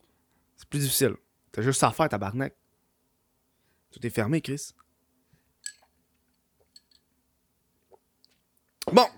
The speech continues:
suite à l'annonce de, de, de, de, de, du bannissement de Twitter. Bannissement de Twitter. De,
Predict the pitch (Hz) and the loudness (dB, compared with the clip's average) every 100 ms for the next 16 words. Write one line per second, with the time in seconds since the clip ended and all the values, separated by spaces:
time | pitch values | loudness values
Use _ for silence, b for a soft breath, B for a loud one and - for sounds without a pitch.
0 | - - - 277 269 185 160 208 170 147 | -8 -8 2 6 10 10 10 10 10 10
1 | 131 127 123 110 110 113 101 101 101 - | 10 8 6 4 -2 -2 -2 -4 -8 -10
2 | b b b b _ _ _ _ _ _ | b b b b _ _ _ _ _ _
3 | - - _ - 104 117 190 196 180 190 | -20 -20 _ -14 -8 6 6 8 4 4
4 | 208 202 131 120 - 147 151 160 131 - | 6 8 6 4 2 4 6 4 2 -2
5 | _ _ _ _ _ _ _ 120 117 120 | _ _ _ _ _ _ _ -4 -2 -2
6 | - 101 95 92 95 120 120 | -4 -6 -6 -8 -6 -2 -4